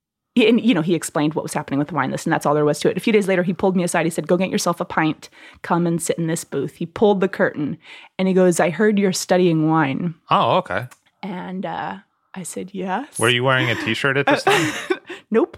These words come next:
Speaker 1: And
Speaker 2: Oh,
Speaker 1: I had
Speaker 2: okay.
Speaker 1: a kid on my lap. <laughs>
Speaker 2: You had a kid on your lap.
Speaker 1: Naked with a kid on my lap. I was still nude nannying.
Speaker 2: Oh, okay. I'm sorry. You
Speaker 1: <laughs>
Speaker 2: actually did really get me there.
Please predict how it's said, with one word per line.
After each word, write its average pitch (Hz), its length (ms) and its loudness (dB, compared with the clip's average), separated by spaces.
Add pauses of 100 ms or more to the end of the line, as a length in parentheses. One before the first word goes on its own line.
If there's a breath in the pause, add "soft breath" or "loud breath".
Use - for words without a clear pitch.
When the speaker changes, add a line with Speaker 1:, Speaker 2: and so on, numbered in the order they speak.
Speaker 1:
And 226 100 2
Speaker 2:
Oh, 233 40 4
Speaker 1:
I 226 120 4
had 220 100 2
Speaker 2:
okay. 214 100 2
Speaker 1:
a 180 40 -2
kid 277 200 2
on 285 140 2
my 302 160 4
lap. 226 380 2
<laughs> 302 160 -2
Speaker 2:
You - 80 4
had 165 100 4
a - 120 4
kid - 200 2
on 143 160 2
your 95 120 0
lap. 95 220 2
Speaker 1:
Naked 226 360 -2
with 330 120 -2
a 320 60 -2
kid 269 180 0
on 240 100 2
my 214 80 2
lap. 185 200 -2
I 180 40 -2
was 180 120 -4
still 202 360 0
nude 190 260 4
nannying. 175 480 0
Speaker 2:
Oh, 175 320 8
okay. - 240 2
I'm 392 160 4
sorry. - 220 4
You - 180 4
Speaker 1:
<laughs> - 0 -
Speaker 2:
actually - 280 4
did 151 220 4
really 143 280 4
get 139 200 2
me 156 60 2
there. 180 220 4